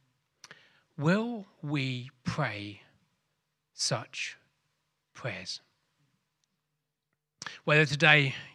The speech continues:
you feel like you're in a belly, or perhaps today you feel like you are living a nice, comfortable life, like Jonah in chapter one, will you pray such prayers of humility and prayers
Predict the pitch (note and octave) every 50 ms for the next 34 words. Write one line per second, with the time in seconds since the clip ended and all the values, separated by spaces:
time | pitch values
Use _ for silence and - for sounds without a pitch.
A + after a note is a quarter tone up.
0 | - - - C#3 C3 - - D#3+ D3 C3+ C3 C3 C#3 C3 A#2 - C#3 A#2 F#2+ F#2
1 | - - - - - _ _ _ _ _ _ _ _ _ _ _ _ _ _ _
2 | _ _ _ _ _ _ _ - - - - - - D3 - - - F#3+ A#2+ -
3 | D3 C3 D3 C#3 C#3 C3+ C3 B2+ - - E3 D#3 C#3+ C#3 C3+ C3+ C3+ - - C#3+
4 | C#3 C3+ B2+ B2+ B2 A#2 B2 D3+ D3 C3 C3+ C#3 B2+ C3 D3 E3 C3 A#2 - -
5 | - - F#3+ E3+ - - - A#2 G#2+ G#2 A2 G#2+ G2+ - C3+ B2 B2+ D#3 - C#3+
6 | C3+ B2+ A#2+ B2 B2 - - - D#3 - - - B2 C3 B2+ A2 F#2+ - _ _
7 | _ _ _ _ _ _ _ _ _ _ _ _ _ _ _ _ _ _ - D3+
8 | D#3+ E3+ F3 D#3+ E3+ E3 C#3+ - - - F3+ E3 C#3+ B2+ A#2+ G#2+ G2 - - -
9 | - - - C3+ C#3+ - - - - - - - - - - C#3 C3+ B2+ B2 B2
10 | A#2+ A2+ - - - C#3+ B2 A2+ - - - B2 A#2+ A#2+ B2+ C3+ C#3 C3+ - -
11 | C#3+ C#3 C3 B2+ - _ _ _ _ _ _ _ _ _ _ _ _ _ _ _
12 | _ _ - C#3 A#2+ - - G2 B2 C3+ C3 B2+ B2 A#2 -